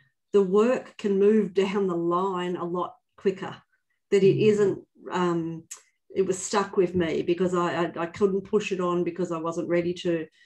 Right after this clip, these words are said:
Speaker 1: you know, to, to share it with other staff, or I wasn't ready to do the work on that needed to go to the next stage. So it, it, I held on to it for, for months, and then the client said, "I'm sick of this, I'm walking away." So it's like,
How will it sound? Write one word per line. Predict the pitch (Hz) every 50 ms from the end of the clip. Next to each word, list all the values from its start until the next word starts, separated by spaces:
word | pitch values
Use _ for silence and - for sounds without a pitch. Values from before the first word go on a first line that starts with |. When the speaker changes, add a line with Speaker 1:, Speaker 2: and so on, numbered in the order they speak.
| _ _ _
Speaker 1:
you | - 185
know, | 180 170 160 165
to, | 165 - 185 160 160 156
to | - 185
share | 170 - - - 190 185 180 175
it | - -
with | 180 170 175
other | 175 165 165 170
staff, | 170 - - - 196 185 180 180 175 175 175 175 170
or | 170 156 156 156
I | 156
wasn't | 170 175 170 175 -
ready | 156 170 170 165 170
to | 170 - 175
do | 185 170
the | 160 165
work | 156 165 185 190 190 190 190 -
on | 180 175 175 175
that | 165 -
needed | - 175 170 170 165 156
to | 175
go | 165 170 160 156
to | 151 156
the | 151
next | 143 160 - - -
stage. | - - 208 202 190 170 151 165 165 165 -
So | - - 175 170 170 170 170 170 170 - _ _ _ _ _ _ _ _ _ -
it, | 214
it, | 208 - - 202 202 -
I | - 175 180
held | 180 185 190 196 202 190 170
on | 185 226 285 294 269
to | - 180 165 160
it | 160 - - - _
for, | 190 170 165 160 160 156
for | 156 - 160 151 147 - - - _ -
months, | 180 180 170 180 208 220 202 180 190 247 277 - - - - - - - - - _ _ _ -
and | 202 190 190
then | 180
the | 175 170
client | 175 190 185 170 170 165 - -
said, | - 160 151 156 - -
"I'm | 143 143 143 143 143
sick | - - 175 -
of | 156 147
this, | 151 156 - -
I'm | 156 156 151 147 151 151 156 156
walking | 160 - - - 170 151 147
away." | 143 156 165 160 143 127 - - - _ _ _ _ _ _ _
So | - - 220 202 185 185 185
it's | 185 185 -
like, | 190 175 170 165 - -